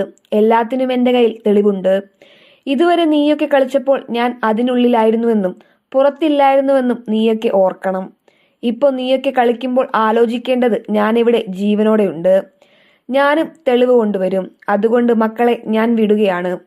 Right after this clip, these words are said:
ക്ഷമിക്കുകയാണ്. ദൈവം നോക്കിക്കോളുമെന്ന് കരുതി ഞാൻ പോവുകയാണ്. എൻ്റെ ജീവിതവുമായി ഞാൻ മുന്നോട്ട് പോവുകയാണ്.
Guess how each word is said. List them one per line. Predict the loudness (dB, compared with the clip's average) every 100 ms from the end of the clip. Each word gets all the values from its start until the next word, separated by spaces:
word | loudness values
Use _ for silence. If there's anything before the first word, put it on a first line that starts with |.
| _ _ -8
ക്ഷമിക്കുകയാണ്. | -2 -2 -2 0 0 0 -2 -4 -8 _ _ _ _
ദൈവം | -4 0 2 0 0
നോക്കിക്കോളുമെന്ന് | -2 -2 0 0 2 0
കരുതി | 0 0 -2 -4
ഞാൻ | -2 -2
പോവുകയാണ്. | 0 2 2 2 2 0 -2 -8 -10 _ _ _ _ _
എൻ്റെ | -2 0
ജീവിതവുമായി | 0 0 0 2 2 2 2
ഞാൻ | 2 0 0
മുന്നോട്ട് | 0 2 0 2
പോവുകയാണ്. | 2 0 0 -2 -2 -4